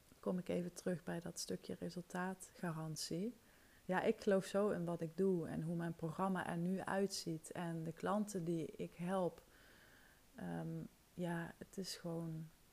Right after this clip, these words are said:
het is een soort climax nu. Het, het is een soort, letterlijk de final chapter. Het is letterlijk de final chapter.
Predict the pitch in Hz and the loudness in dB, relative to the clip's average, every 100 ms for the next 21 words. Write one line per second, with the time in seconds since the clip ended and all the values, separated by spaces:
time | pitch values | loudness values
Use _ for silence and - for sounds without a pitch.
0 | - - - 202 180 165 185 165 - - | -20 -20 -6 -2 -2 -2 -4 -6 -10 -14
1 | - 214 269 202 156 - - 160 156 151 | 0 4 4 4 0 -4 0 2 2 -2
2 | - - - - - 190 185 180 - 190 | -8 -14 -14 -18 -14 -8 -6 -4 -2 -2
3 | 180 - - - - - - - - - | -2 -4 -12 -12 -20 -20 -20 -20 -20 -20
4 | - - 202 226 226 214 208 175 - 180 | -20 -4 0 0 2 0 0 -4 0 2
5 | 190 196 190 - 185 196 - - 147 - | 4 2 0 0 2 2 0 -6 -6 -10
6 | - - - - - - - - - - | -18 -20 -20 -20 -20 -20 -20 -20 -20 -20
7 | - - - - 202 180 185 190 185 175 | -20 -20 -20 -12 -10 -6 -6 -4 -6 -6
8 | 175 - 175 165 165 - - - - 170 | -10 -6 -6 -4 -6 -4 -4 -4 -10 -10